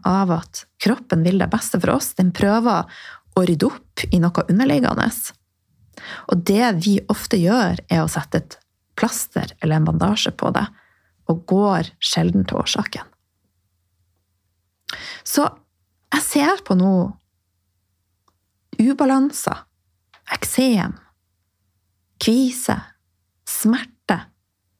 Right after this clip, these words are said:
som en kommunikasjonsform fra dypet i oss. Det er systemet som prøver å hjelpe, prøver å rydde opp.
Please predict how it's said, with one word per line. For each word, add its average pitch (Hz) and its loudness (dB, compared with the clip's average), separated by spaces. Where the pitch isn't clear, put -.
som 262 0
en 294 -2
kommunikasjonsform - -2
fra 190 0
dypet - 0
i 196 4
oss. - -6
Det 285 2
er 311 -2
systemet 254 0
som 170 0
prøver 185 2
å 160 2
hjelpe, - -4
prøver 277 2
å 269 2
rydde 262 2
opp. - -16